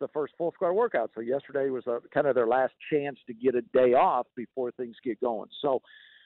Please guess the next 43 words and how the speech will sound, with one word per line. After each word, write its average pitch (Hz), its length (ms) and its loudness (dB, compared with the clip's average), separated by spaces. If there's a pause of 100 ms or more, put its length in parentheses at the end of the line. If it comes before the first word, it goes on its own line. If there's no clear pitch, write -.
(140)
uh, 151 280 2
Dansby 214 360 0
was 170 180 -6
not 180 260 -8
here 202 320 -12
yesterday. 107 720 -6
He 151 360 -12
is 185 200 0
here 190 200 2
today, 165 480 4
and 143 80 0
the 139 120 -6
Cubs 170 400 2
are, 135 280 0 (720)
uh, 120 500 -4
I 127 60 -6
was 127 180 -8
just 190 200 -8
in 175 60 -8
the 151 80 -6
clubhouse, 170 600 -2 (480)
and 127 600 -6
they're 127 80 -2
about 156 340 0
to 165 80 -6
go 143 160 0
out 131 140 2
on 123 160 -6
the 113 80 -12 (100)
field. 139 260 -6
They 123 120 -2
have 147 120 -2
a 127 60 -4
later 131 460 -4
workout 104 580 -8
today. 107 380 -12 (580)
And, 113 460 -8
uh, 107 180 0 (100)
as 127 140 -2
I 131 80 6 (160)
say, 131 240 6 (100)
first 147 300 2
full 147 160 4